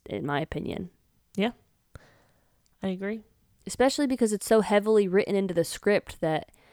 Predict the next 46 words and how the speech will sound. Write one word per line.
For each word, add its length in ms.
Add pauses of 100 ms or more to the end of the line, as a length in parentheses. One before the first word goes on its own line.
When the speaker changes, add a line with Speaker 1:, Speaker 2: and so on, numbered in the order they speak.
(100)
Speaker 1:
you 80
know, 100
like, 180
Felix 380
always 240
says, 280
like, 200
you're 100
a 60
different 300
person 380
around 380
them, 360
and 100
you're 100
always 220
trying 220
to 80
impress 460
them, 600
and, 360 (360)
you 140
know, 220
uh, 480
Sam's 380
husband 400
kinda 300 (120)
talks 260
about 220
that 160
a 40
lot, 260
too, 200
about 280
how, 180
like, 340 (400)
they're 140
always 280
trying 260
to, 60
like, 160
one-up 480
each 180
other, 360
and, 160
like, 320